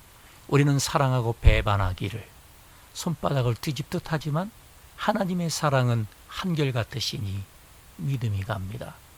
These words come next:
우리가 하나님을 배반한 날이 얼마인가요? 우리로 인하여 속상하셨을 주님을 생각하며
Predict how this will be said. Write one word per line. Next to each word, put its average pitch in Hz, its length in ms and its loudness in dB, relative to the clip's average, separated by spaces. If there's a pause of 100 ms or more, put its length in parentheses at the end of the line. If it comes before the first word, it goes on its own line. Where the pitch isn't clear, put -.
(920)
우리가 127 300 2
하나님을 120 600 2 (440)
배반한 101 540 4
날이 92 320 -6 (500)
얼마인가요? 143 800 -2 (1400)
우리로 156 300 6
인하여 151 340 4
속상하셨을 131 1040 6
주님을 113 420 0
생각하며 98 920 -4